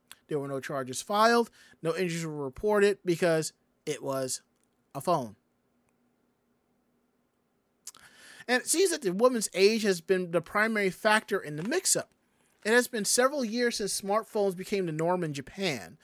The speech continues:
and with K D D I, one of Japan's largest telecom providers,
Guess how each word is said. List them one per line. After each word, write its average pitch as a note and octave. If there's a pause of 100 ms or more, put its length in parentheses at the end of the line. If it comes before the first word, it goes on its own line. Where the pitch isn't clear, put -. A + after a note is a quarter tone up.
(320)
and E3+
with E3+
K A3+
D G3+
D G3
I, D3
one E3
of D#3+
Japan's D#3
largest E3
telecom E3+
providers, C#3+